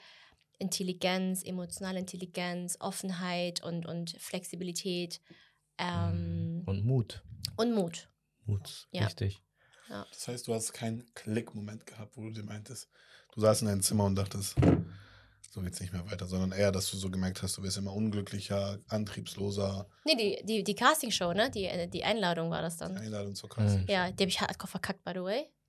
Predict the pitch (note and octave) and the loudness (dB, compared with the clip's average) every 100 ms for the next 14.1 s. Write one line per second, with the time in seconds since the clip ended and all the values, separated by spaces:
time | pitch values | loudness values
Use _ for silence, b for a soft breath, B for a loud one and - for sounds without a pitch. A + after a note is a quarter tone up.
0 | _ - G#3 G3+ - F#3 G#3+ G3 F#3 F#3 | _ -2 -2 -2 -2 -2 -2 0 0 -2
1 | - - F#3 F#3+ F#3+ F3+ E3+ E3+ F#3 F#3+ | -6 -6 -2 0 0 -2 -4 -4 -4 -4
2 | F#3 E3+ F3 F#3 - - _ _ C3 C3+ | -4 -2 -2 -4 -8 -16 _ _ 2 2
3 | G2 - G#2 G2+ G#3 G#3 - G3+ G3+ G#3 | 0 -4 -2 4 4 6 4 6 8 6
4 | A#3 F#3 F3 F3+ F#3 - F3+ G3+ G3 F#3+ | 6 4 4 4 -2 0 -2 0 4 6
5 | F#3+ G#3+ - G3+ G3 G3 F#3+ G3 G3+ G3+ | 8 6 6 4 4 -2 0 2 4 4
6 | - G#3 B3 - G3 E3 E3 C3 - A2+ | 4 2 2 6 8 8 8 4 6 6
7 | G#2+ - G2 F#2 F#2 G2 C3+ E3+ E3 E3+ | 6 2 -4 0 4 6 6 4 2 2
8 | G3 G3+ G#3+ C4+ D4 D#4+ F#4 - B B | 6 12 12 12 12 12 10 6 B B
9 | B A3 - C4 C4 E4 F4 D4+ D#4 E4 | B 0 6 8 12 12 12 12 8 6
10 | F4 E4+ - C#4+ D4 D4 D4+ A3+ - A#3 | 6 6 6 6 6 2 0 -2 -6 2
11 | B3 C#4+ - G#4 G#4+ A#4 C5 C5 - _ | 4 4 2 6 8 10 10 8 4 _
12 | _ _ _ _ - _ - - B2 A2 | _ _ _ _ -20 _ -2 6 8 8
13 | F#2+ - - A#3 A3+ A3+ G#3+ A3 G#3+ A#3 | 4 0 0 0 2 0 0 2 2 4
14 | B3+ | 0